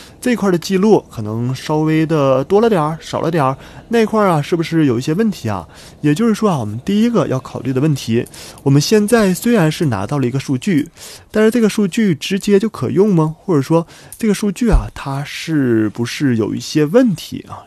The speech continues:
这个是我们现在想要去考虑的事儿。第一步啊，我们要做的是一个数据清洗。数据清洗呢，咱们来看一下吧。这一步当中啊，我们都要需要做哪些事儿？一会儿呢，我们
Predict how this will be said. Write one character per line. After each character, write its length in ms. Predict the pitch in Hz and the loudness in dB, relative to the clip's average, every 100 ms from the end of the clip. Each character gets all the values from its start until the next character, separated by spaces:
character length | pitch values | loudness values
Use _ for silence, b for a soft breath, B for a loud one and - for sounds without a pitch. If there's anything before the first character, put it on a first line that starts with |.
| - | -4
这 180 | 208 208 | -2 -2
个 160 | 110 | -6
是 140 | 104 113 | -8 -10
我 20 | |
们 80 | 101 | -8
现 180 | - 110 | -8 -6
在 160 | 113 | -6
想 220 | 110 104 | -6 -8
要 100 | 95 | -8
去 240 | 101 - 113 | -8 -8 -8
考 180 | - - | -8 -6
虑 140 | 110 | -4
的 100 | 110 | -4
事 100 | - | -2
儿。 100 | 151 - B B B - | -4 -6 B B B 0
第 100 | 226 | 2
一 60 | |
步 140 | 240 233 | 4 2
啊， 120 | 120 | 0
我 40 | |
们 80 | 107 | -4
要 100 | 104 | -8
做 200 | 107 156 | -4 -2
的 120 | 117 101 | -2 -6
是 160 | - | -10
一 40 | 107 | -8
个 200 | 127 117 | -4 -4
数 160 | - | -2
据 100 | 139 | -4
清 240 | 139 180 214 | -2 -2 -2
洗。 240 | - 123 - B B B | -2 -6 -8 B B B
数 120 | - | -2
据 100 | 233 | 0
清 200 | 220 240 240 | 2 0 0
洗 160 | 175 | 2
呢， 260 | 131 147 147 | 2 2 2
咱 60 | 135 | 0
们 60 | |
来 100 | 139 | 0
看 220 | 139 - 156 | -2 -2 -2
一 20 | |
下 200 | 156 151 | 0 -2
吧。 260 | 139 117 - | -2 -4 -8
这 160 | - 160 | -6 -2
一 60 | 139 | 0
步 140 | 147 | 0
当 180 | 139 151 | 0 2
中 120 | 160 | 2
啊， 100 | 156 | 0
我 40 | |
们 80 | 101 | -4
都 100 | 101 | -6
要 100 | 117 | -6
需 160 | 123 131 | -4 -2
要 100 | 127 | -2
做 200 | 143 147 | -2 -4
哪 100 | 117 | -4
些 140 | - | -6
事 140 | 123 208 | 0 0
儿？ 140 | 147 - B B B | 0 -4 B B B
一 100 | 160 | 0
会 180 | 185 254 | 2 6
儿 80 | 247 | 6
呢， 140 | 208 | 6
我 160 | 196 110 | 4 0
们 140 | 113 | -2